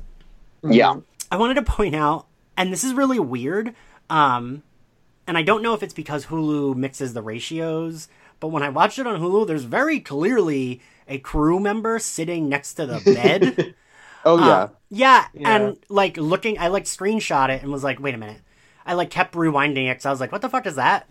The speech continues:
Speaker 3: Um, because, like, right, if this were Twin Peaks, it'd be like, "Oh, yeah, there's supposed to be a guy sitting there in frame." <laughs>
Speaker 4: Well, you guys talked about this on the previous episode, but, like, yeah, on, on Hulu, they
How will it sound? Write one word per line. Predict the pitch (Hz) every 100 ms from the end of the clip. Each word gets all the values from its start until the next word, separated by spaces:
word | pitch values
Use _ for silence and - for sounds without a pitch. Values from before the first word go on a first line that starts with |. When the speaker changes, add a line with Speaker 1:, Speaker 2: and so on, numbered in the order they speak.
| _ _ -
Speaker 3:
Um, | 170 160 156
because, | 170 185
like, | 165 - -
right, | 170 180
if | 180 165
this | 170
were | 170
Twin | - 156
Peaks, | 147 151 135
it'd | 123
be | 131
like, | 127 127
"Oh, | 214
yeah, | 202 214 147 123
there's | 143 139
supposed | 151 156 -
to |
be | 120
a | 117
guy | 107 107
sitting | - 117 117
there | 110
in | 110 120
frame." | - 175 - 151 139
<laughs> | 135 262 208 143 165 180 - 156 254 - 247
Speaker 4:
Well, | 196 196 196 190
you | 220
guys | 233 214
talked | - 160 160
about | 143 -
this | 139
on | 139 127
the | 117
previous | 135 120 117 117
episode, | 110 120 123 113 110
but, | 113
like, | 117 113
yeah, | 196 131 107 117
on, | 131 127 127 135 113
on | 143 123
Hulu, | 151 135 123 113
they | 110 104